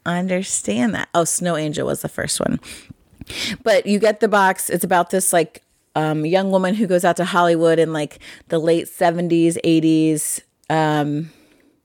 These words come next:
falls in with the wrong crowd, gets, ends up being murdered. So they send you a box,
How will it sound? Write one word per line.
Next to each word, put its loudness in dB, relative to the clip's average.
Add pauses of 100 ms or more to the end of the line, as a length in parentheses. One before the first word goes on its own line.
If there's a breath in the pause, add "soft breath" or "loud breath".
falls 0
in -4
with -2
the -6
wrong 0
crowd, -4
gets, -4
ends 0
up -2
being -4 (200)
murdered. -4 (640 loud breath)
So 2
they 2
send 2
you 2
a 0
box, 0